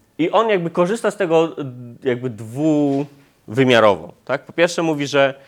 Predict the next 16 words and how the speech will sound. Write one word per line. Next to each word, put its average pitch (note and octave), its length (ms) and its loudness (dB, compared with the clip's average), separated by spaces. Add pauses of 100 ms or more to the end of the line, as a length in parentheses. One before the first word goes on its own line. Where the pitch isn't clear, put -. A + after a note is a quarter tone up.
(380)
em, G#2+ 840 -2 (640)
chce - 260 2
przedstawić E3 480 0
ideę D#3 240 6
uniwersytetu, C#3 680 0
ale G2+ 160 -2
ideę C3+ 260 0
specyficznego C#3 800 -4
uniwersytetu, F2 680 -10 (120)
tak? A2+ 180 -12
Modern A2 380 -2
University, F#2+ 600 -12 (520)
czyli - 140 -12
tego A#2 180 -2
nowoczesnego, B2 680 -2
nowożytnego. G#2+ 680 -10